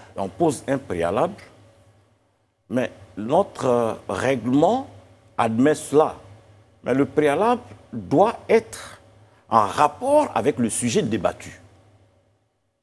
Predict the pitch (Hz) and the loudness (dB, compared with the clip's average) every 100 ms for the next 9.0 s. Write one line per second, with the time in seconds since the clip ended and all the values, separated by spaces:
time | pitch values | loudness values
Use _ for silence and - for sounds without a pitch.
0 | _ _ _ _ _ _ - - 123 151 | _ _ _ _ _ _ -18 -6 0 2
1 | 170 139 139 95 76 104 - 233 247 - | 2 0 0 -6 -4 -2 0 -2 -2 -4
2 | 117 95 - 170 95 67 64 - - - | -6 -6 -8 -6 -6 -4 -8 -8 -20 -20
3 | - - - _ _ - 175 139 262 - | -20 -20 -20 _ _ -16 4 6 6 2
4 | - - - - _ _ _ _ - 92 | -12 -12 -16 -20 _ _ _ _ -6 0
5 | 110 139 - 370 359 - - - 120 143 | 0 2 6 6 6 -4 -8 0 0 4
6 | 95 82 107 160 214 113 110 117 - 123 | 2 4 2 2 2 0 0 2 0 -2
7 | - 127 196 135 104 87 78 69 - - | -6 -2 0 0 -2 -4 -4 -6 -12 -20
8 | _ _ _ _ _ _ _ _ - 165 | _ _ _ _ _ _ _ _ -4 -2